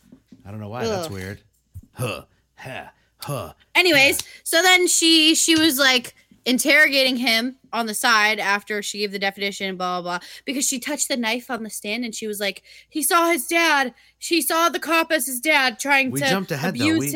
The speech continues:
Speaker 2: him."
Speaker 1: we skipped the part where she killed that dude that was playing air guitar.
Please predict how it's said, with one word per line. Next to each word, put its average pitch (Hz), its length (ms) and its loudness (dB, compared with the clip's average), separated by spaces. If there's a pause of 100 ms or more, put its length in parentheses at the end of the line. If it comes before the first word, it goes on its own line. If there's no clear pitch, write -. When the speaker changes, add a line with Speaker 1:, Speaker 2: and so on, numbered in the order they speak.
(100)
Speaker 2:
him." 233 80 0
Speaker 1:
we 233 60 -4
skipped 175 240 -10
the 151 80 -10
part 160 280 -8
where 135 100 -8
she 113 160 -10
killed 135 320 -10
that 104 240 -8
dude 95 340 -12 (920)
that 113 100 -8
was 104 140 -8
playing 117 260 -8
air 120 140 -6
guitar. 90 500 -10